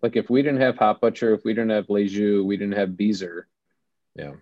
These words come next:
Speaker 1: I'd probably be drinking, I mean, I, I, I like this, but I'd probably be drinking this if I didn't know what those other beers and those breweries could do. I'd say, "This, this is very good."
Speaker 2: Yeah.
Speaker 1: But we, we comp-, I, I at least compare it to all these great Chicago breweries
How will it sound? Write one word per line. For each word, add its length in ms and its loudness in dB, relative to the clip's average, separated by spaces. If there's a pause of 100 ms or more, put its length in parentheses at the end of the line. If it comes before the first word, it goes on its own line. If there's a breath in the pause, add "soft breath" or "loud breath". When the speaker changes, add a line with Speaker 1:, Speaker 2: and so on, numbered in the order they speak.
(120)
Speaker 1:
I'd 120 2
probably 240 6
be 100 0
drinking, 360 -2
I 60 -4
mean, 140 2
I, 240 0
I, 120 0
I 60 2
like 300 2
this, 300 0 (120)
but 200 0
I'd 200 0
probably 240 0
be 140 -4
drinking 320 -6
this 180 -6
if 80 -4
I 80 0
didn't 220 -2
know 300 2
what 320 2
those 180 0
other 200 0
beers 380 -2
and 100 -4
those 140 -6
breweries 400 -2
could 160 -4
do. 240 2
I'd 140 0
say, 180 0
"This, 280 0 (300)
this 100 0
is 60 -4
very 220 2
good." 380 2 (260)
Speaker 2:
Yeah. 200 -4 (340)
Speaker 1:
But 80 6
we, 280 6
we 140 6
comp-, 260 -2 (100)
I, 220 -2
I 220 4
at 100 0
least 220 0
compare 360 2
it 200 -2
to 460 -2 (140)
all 180 4
these 200 -4
great 220 0
Chicago 440 -2
breweries 440 -4